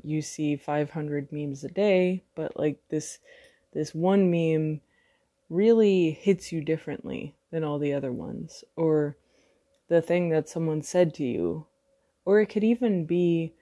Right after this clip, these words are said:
the manner in which someone acts that seems very different than all the other people you've encountered that day. So this is wisdom that's coming to us, and possibly light that's meant to be shining on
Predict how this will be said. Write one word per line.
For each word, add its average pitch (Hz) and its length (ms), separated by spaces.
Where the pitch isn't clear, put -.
the 165 120
manner 156 840
in 156 180
which 147 240
someone 151 420
acts - 440
that - 240
seems 202 360
very 160 200
different 147 580
than 160 200
all 151 160
the 143 120
other 151 220
people 143 340
you've 143 240
encountered 143 540
that - 240
day. - 260
So 175 600
this 247 180
is 202 160
wisdom 151 800
that's - 260
coming 156 480
to 156 180
us, - 520
and 156 440
possibly 196 640
light 160 480
that's 165 280
meant 156 220
to 170 100
be 160 160
shining 160 580
on 151 440